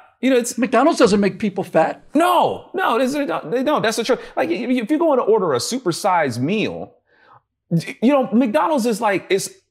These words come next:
Speaker 1: it's, like we've said, it's a treat. If you wanna go to McDonald's, you know, you go there, you hang out with your buddies, wanna get something fast, you're on, you're on your break or something like that,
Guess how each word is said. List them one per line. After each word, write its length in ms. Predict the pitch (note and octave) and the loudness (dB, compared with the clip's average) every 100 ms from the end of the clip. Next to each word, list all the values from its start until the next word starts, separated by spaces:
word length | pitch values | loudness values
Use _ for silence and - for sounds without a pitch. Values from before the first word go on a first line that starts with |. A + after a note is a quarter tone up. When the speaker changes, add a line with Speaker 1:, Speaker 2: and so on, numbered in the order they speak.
| _ _ - | _ _ -6
Speaker 1:
it's, 260 | A3+ E3 | -6 -4
like 240 | D#3+ F3 F3+ | 0 0 2
we've 140 | B3 | 2
said, 280 | - - - | 0 -2 0
it's 160 | - - | 0 0
a 80 | G#3 | -2
treat. 500 | - D#4+ D4 - - | -2 -4 -4 -4 -4
If 160 | E3+ | -2
you 100 | A#3+ | 0
wanna 240 | A#3+ B3+ A#3+ | 0 0 0
go 160 | A3+ | 0
to 60 | G#3+ | 0
McDonald's, 480 | G#3 F3+ G3+ A3 F#3+ | -2 -2 -2 -2 -4
you 60 | |
know, 60 | G3+ | -4
you 140 | F#3+ | -2
go 160 | E3 A3+ | -2 0
there, 120 | A3 | 0
you 120 | G3 | -2
hang 200 | F3 G3+ | -4 -6
out 40 | G3 | -6
with 120 | F3+ | -6
your 80 | D#3+ | -4
buddies, 260 | G3 G3 | -2 -2
wanna 160 | F#3+ F3 | -2 -4
get 140 | F3+ | -4
something 340 | G#3 G#3+ F3+ D#3 | -6 -6 -8 -4
fast, 400 | F#3+ F#3 F#3 F3+ | -2 0 -2 -4
you're 100 | F#3 | -6
on, 140 | F3+ | -4
you're 100 | F#3+ | -4
on 80 | G3 | -2
your 80 | D3 | -2
break 240 | D3+ F3 | -4 -4
or 40 | F3 | -6
something 260 | F#3 E3+ | -6 -4
like 140 | F3 F3 | -4 -2
that, 220 | F#3 | -2